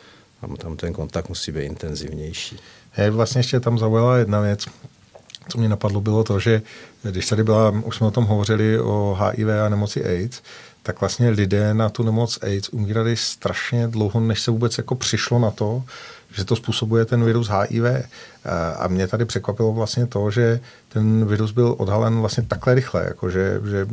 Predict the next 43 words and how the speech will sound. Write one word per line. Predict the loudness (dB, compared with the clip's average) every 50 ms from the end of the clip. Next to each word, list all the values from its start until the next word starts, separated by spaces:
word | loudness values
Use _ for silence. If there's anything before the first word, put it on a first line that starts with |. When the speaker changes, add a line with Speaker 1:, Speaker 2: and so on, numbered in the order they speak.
| -4 -2
Speaker 2:
někdo | -2 -2 -2 -2 -2 -2 0 0 -2
přišel | -2 -2 -2 -2 0 2 2
a | 2
hned | 2 2 0 0
řekl: | -2 -2 0 2 2 2 4
„Hele, | 4 4 4 4 4 2 0 -2 -4 -4 -6 -14 -20 -20 -20 -20 -4 0
tady, | 2 4 4 2 2
tady | 0 0 0 0
prostě | 0 -2 -2 0 2 4
máme | 4 4 4 4 4 4
novej, | 4 6 6 6 4 4 4
nový | 4 4 4 2
typ | 2 2 0 2
viru,“ | 2 2 4 4 4 2 2 0 -4 -14 -4 -2
notabene, | 0 0 2 2 2 2 2
když | 2 2 0
je | 0
tam | 2 2 2
ještě, | 2 2 4 4 4 4
ty | 4 0 -2
příznaky | 0 0 -2 0 0 0 0 0
jsou | 0 0 0
velmi | 2 2 2 2 2 2
podobný | 0 0 0 0 0 2 2 2 2 2 2 0 0 -2 -2 -4 -4
s | -6
chřipkou | -4 -2 -2 -2 -2 -2 -4 -6 -6
klasickou. | -6 -8 -10 -10 -10 -10 -12 -12 -10 -8 -6 -6 -6 -6 -4 -2 0
Speaker 1:
Ne, | 2 4 4
ne, | 4 4
ne, | 4 2
to, | 2 0 0 0 0 -2
eh, | -2 -2 -2 0 0 0 0 -2 -2 -2 -4 -4 -6 -8 -10 -14 -18 -20 -14 -12
tak, | -10 -10 -10 -12 -16 -14 -10 -8
eh, | -6 -4 -4 -6 -8 -10 -12 -14 -14 -16 -16 -16 -16 -16 -14 -6 -2
virus | 0 2 2 2
H | 2 2 2
I | 2 2 2
V | 2 0 0
byl | 2 2 0
odhalen | 0 0 -2 -2 -2 -2 -2
v | -4
roce | -4 -4 -4 -4
osmdesát | -4 -2 -2 -2 0 0 -2 -2 -4